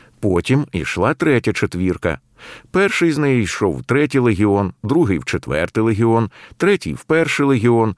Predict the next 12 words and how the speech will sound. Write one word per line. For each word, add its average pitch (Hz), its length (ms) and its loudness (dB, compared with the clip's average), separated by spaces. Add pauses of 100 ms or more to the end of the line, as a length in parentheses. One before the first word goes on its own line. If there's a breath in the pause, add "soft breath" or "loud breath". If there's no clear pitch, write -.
(140 soft breath)
четвертий 113 560 0
залишався 127 580 0
в 127 60 0
другому 95 440 0
легіоні. 80 580 -6 (420 loud breath)
Так - 320 -2 (100)
послідовно 123 720 0
діяв 98 320 -2
цей 101 200 -2
порядок, 69 680 -4
поки 104 280 0
відбір, 67 500 -4